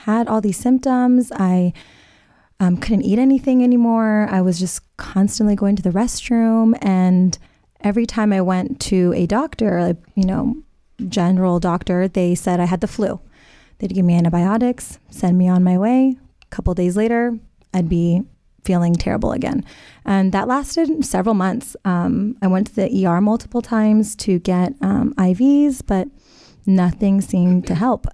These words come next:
Um, it was, it wasn't until, it was probably my, like, sixth or seventh E R visit, and my grandma was like, "You're not going anywhere. You need to stay here.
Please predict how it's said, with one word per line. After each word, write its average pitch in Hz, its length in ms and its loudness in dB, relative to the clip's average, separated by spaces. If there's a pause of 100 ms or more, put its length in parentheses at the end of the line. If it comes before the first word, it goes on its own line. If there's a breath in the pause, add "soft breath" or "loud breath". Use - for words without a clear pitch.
(100)
Um, 185 400 0
it 196 140 -2
was, 185 400 -2
it 214 80 -2
wasn't 233 320 0
until, 190 560 0 (1040 soft breath)
it 220 100 2
was 196 140 2
probably 240 440 -2
my, 160 260 0
like, - 200 -4
sixth - 400 -4
or 190 80 0
seventh 214 560 -2
E 226 100 2
R 196 200 0
visit, 185 400 0
and 180 80 0
my 175 100 2
grandma 175 340 0
was 185 160 -4
like, - 360 -4 (500 soft breath)
"You're 214 160 0
not 202 180 0
going 202 240 -2
anywhere. 185 300 2
You 185 160 2
need 190 120 2
to - 60 -4
stay 190 360 -2
here. 202 500 -2